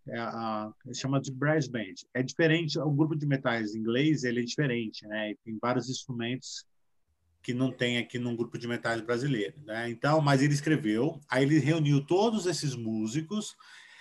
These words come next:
é, ele fez o, a, o playback, o cliquezinho pra cada um, e cada um gravou da sua casa, cada um gravou da sua casa,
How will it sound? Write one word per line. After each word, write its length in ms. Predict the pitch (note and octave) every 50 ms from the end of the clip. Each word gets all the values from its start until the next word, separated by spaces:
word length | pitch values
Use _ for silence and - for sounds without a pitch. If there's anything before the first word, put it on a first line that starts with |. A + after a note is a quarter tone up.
| - -
é, 300 | - A#2+ A#2+ A#2+ A#2 A2+
ele 160 | A2+ A2+ A#2
fez 260 | A#2 - C#3 B2 A2+
o, 140 | A#2+ B2 C3 -
a, 380 | A2+ A2 G#2+ G#2+ G#2+ G#2+ - -
o 340 | G#2 G2+ G2 F#2+ G2 G2+ G#2 -
playback, 720 | - C3+ C3 A#2+ G#2+ G2+ G#2 A2+ B2+ B2+ A#2 A#2+ - A#2
o 240 | A2 G#2+ G#2 G#2+ - -
cliquezinho 680 | - A#2+ B2+ C#3 C#3+ - A#2 G2+ G#2 A2+ A#2+ C3 C3+ C3
pra 120 | - A2
cada 320 | G#2+ - A2 A2 A2+ A2+ G#2+
um, 400 | A2 A2+ B2 C#3+ E3+ F#3 E3+ D3 -
e 100 | C#3 -
cada 240 | - C#3+ D3 D#3+
um 80 | E3+ F3
gravou 300 | E3+ D#3+ D3+ C3+ B2+ C3+
da 100 | C3 B2+
sua 220 | - - D#3+ D#3
casa, 580 | D#3 - B2+ A#2 A#2 A#2+ B2 C3 F#3 G#3 G#3+ - _ _ _ _ _ - - - - - - - -
cada 260 | - C3 B2+ B2+ C3
um 120 | C3 C3+
gravou 280 | C3 C3 B2 A#2+ A#2 A#2+
da 120 | A2+ A#2
sua 180 | A2+ - - C3+
casa, 640 | - - A#2 A2 A2+ B2 C3 C#3 E3 F3+ F3 -